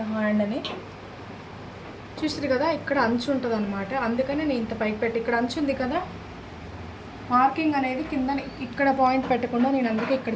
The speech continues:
పెట్టుకున్నాను, ఎందుకంటే కింద అంచు మీదకి రావాలి కాబట్టి డిజైన్. నేను ఇక్కడ మార్కింగ్ పెట్టుకొని స్టార్ట్ చేసుకున్నాను అవుట్లైన్ని. ఇప్పుడు అవుట్లైన్ అయితే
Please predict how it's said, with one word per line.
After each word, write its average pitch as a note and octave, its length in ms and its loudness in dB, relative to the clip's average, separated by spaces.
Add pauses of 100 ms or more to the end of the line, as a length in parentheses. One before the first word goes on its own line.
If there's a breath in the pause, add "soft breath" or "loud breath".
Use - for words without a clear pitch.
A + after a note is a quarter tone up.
పెట్టుకున్నాను, G#3+ 580 0 (140)
ఎందుకంటే D4 480 0 (720 loud breath)
కింద E4 160 2 (100)
అంచు C#4+ 240 2
మీదకి C#4 320 2
రావాలి A3+ 320 2
కాబట్టి G#3 300 0 (100)
డిజైన్. A3+ 420 0 (840)
నేను C4+ 160 0 (100)
ఇక్కడ C#4+ 240 2 (140)
మార్కింగ్ A#3+ 420 0
పెట్టుకొని A#3 480 -2
స్టార్ట్ G#3+ 320 2
చేసుకున్నాను G#3 480 0
అవుట్లైన్ని. G#3 520 -2 (4000)
ఇప్పుడు A#3+ 220 -4
అవుట్లైన్ A3+ 400 2
అయితే A3 160 0